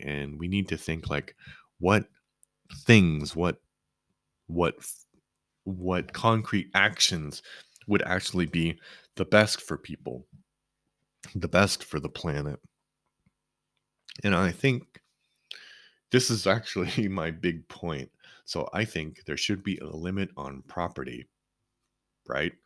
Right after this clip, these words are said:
I think everyone, and a limit and also redistribution. <laughs> And what I mean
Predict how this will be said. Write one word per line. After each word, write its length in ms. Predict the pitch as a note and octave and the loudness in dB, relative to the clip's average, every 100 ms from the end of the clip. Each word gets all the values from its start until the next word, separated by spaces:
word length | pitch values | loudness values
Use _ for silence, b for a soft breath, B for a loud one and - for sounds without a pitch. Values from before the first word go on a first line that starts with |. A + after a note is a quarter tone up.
| B B B - | B B B -10
I 80 | - | -4
think 420 | F#2+ G2+ - - _ _ _ _ _ _ _ _ _ _ _ _ _ _ _ - - _ - | 0 0 -2 -14 _ _ _ _ _ _ _ _ _ _ _ _ _ _ _ -12 -12 _ 2
everyone, 640 | G#2+ A2 F2 D#2 D#2+ A2 - _ _ _ _ _ - | 6 6 6 2 -2 -4 -10 _ _ _ _ _ 2
and 320 | A2+ D#2+ E2+ - _ - | 4 4 0 -10 _ -6
a 80 | F2 | -2
limit 500 | G2+ C3 D3 C#3 _ | 0 2 2 0 _
and 120 | - - | -12 -8
also 600 | G#2+ G#2+ - G#2 G2 F#2+ _ _ - | -6 -4 -2 -2 -4 -8 _ _ -6
redistribution. 1300 | F#2+ F#2+ E2+ F#2+ - - F2 F2 F#2+ - - C#2+ C#2+ - B B B B B - | 0 0 2 -2 -2 -2 -2 2 4 4 2 -4 -10 -18 B B B B B -10
<laughs> 320 | - - - | -8 -2 4
And 180 | A#2+ G2+ | 4 4
what 120 | A2 | 2
I 80 | A2+ | 2
mean 400 | G#2 A2 F#2 | 2 0 0